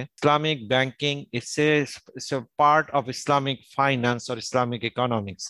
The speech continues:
কিন্তু unfortunately, যেহেতু এটা সামনে চলে এসেছে, ব্যবসা চলে এসেছে, এজন্য এই কথাটা আমরা শুনি প্রায়ই। এটা নিয়ে অনেক সমালোচনা হয়,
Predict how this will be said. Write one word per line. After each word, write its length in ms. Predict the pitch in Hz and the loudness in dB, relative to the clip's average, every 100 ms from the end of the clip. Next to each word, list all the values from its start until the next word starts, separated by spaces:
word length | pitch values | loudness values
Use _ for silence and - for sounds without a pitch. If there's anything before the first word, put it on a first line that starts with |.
| - _ | -18 _
কিন্তু 200 | 117 117 | -6 0
unfortunately, 840 | 123 127 143 143 147 147 135 147 | -2 0 -2 -4 -2 -4 0 -2
যেহেতু 580 | 120 131 127 143 135 131 - | 0 0 -2 -2 -2 -2 -4
এটা 440 | 120 120 127 123 113 | -2 2 2 2 0
সামনে 400 | - 120 127 139 | -2 -4 -4 -6
চলে 240 | 143 135 | -2 0
এসেছে, 300 | 127 131 - | 0 -4 -6
ব্যবসা 420 | 104 113 - 131 | -4 -4 -2 -4
চলে 280 | 120 127 120 | -2 -2 -2
এসেছে, 420 | 113 113 - 120 147 _ | -2 -6 -6 -6 -8 _
এজন্য 340 | 117 110 123 123 | -4 -2 -2 -2
এই 100 | 120 | -2
কথাটা 380 | 120 120 120 123 | -4 -6 -2 -2
আমরা 180 | 117 113 | -2 -4
শুনি 340 | - 127 123 | -8 -8 -8
প্রায়ই। 460 | 120 117 113 113 123 _ _ - | -4 -2 0 -2 -6 _ _ -8
এটা 200 | 107 117 | -4 -4
নিয়ে 200 | 117 120 | -2 -2
অনেক 280 | 113 120 | -2 -4
সমালোচনা 600 | - 113 113 113 113 113 | -4 -4 -2 -4 -4 -4
হয়, 260 | 104 107 104 | -4 -4 -6